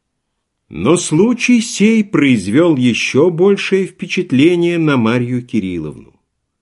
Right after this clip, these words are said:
Воображение её было поражено. Она видела мёртвого медведя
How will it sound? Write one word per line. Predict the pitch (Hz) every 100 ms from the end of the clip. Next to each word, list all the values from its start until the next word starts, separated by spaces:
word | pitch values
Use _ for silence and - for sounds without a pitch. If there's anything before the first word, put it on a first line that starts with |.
| _ _ _ _
Воображение | - 80 78 92 113 98 147 156
её | 160 143
было | 107 147 151
поражено. | - 131 120 104 117 170 143 - _ _ _ _ _ _
Она | 98 135
видела | 143 131 170 180 165
мёртвого | 131 160 190 - 156 147
медведя | 135 120 - - 202 214 226 202